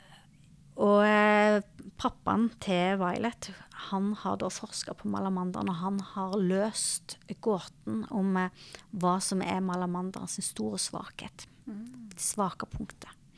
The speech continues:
Speaker 1: For Malamanderen f-, sørger for at et helt skip gikk til grunn, og kapteinen der, han går igjen.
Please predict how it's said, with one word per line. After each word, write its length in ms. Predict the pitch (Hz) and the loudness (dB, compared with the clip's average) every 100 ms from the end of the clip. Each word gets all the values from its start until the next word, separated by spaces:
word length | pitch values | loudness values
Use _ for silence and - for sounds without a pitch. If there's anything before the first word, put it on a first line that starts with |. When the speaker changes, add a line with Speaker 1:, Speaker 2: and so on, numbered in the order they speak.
| - - - - - - - - - | -20 -20 -20 -16 -16 -16 -18 -20 -10
Speaker 1:
For 340 | - 202 202 | -2 0 2
Malamanderen 680 | 214 220 233 220 208 220 320 | 2 4 6 6 4 4 2
f-, 260 | 285 - - | 2 -6 -8
sørger 400 | - 247 202 196 | -2 2 2 2
for 200 | - 208 | 0 2
at 120 | 202 202 | 2 -2
et 80 | - | -2
helt 160 | 202 | -2
skip 460 | - - - 320 - | -2 -2 2 0 2
gikk 220 | 214 208 | 0 0
til 100 | - | -2
grunn, 300 | 220 294 466 - - - - - - - - | 2 4 4 0 -16 -20 -20 -16 -16 -16 -8
og 220 | - 196 | -2 2
kapteinen 720 | - 214 - 190 185 202 185 | 2 2 2 2 4 4 2
der, 220 | 180 180 | 2 2
han 640 | 180 - 190 180 180 170 165 | 0 -2 -2 0 0 0 -2
går 260 | 196 185 180 | 0 0 0
igjen. 320 | 175 - 190 | -4 -4 -4